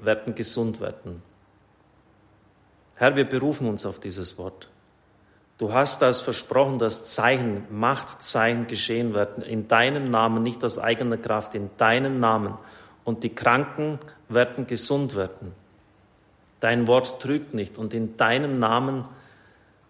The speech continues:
was wir den Vater in deinem Namen bitten, wirst du geben,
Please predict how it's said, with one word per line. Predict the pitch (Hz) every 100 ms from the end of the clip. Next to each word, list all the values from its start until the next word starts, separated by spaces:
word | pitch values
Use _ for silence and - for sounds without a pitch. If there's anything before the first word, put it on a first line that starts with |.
| _ _
was | - - 107
wir |
den | 98 104
Vater | - 104 110 -
in | 107
deinem | 104 104
Namen | 104 110 104
bitten, | 127 123 107
wirst | 107 -
du | 107
geben, | - 123 131 127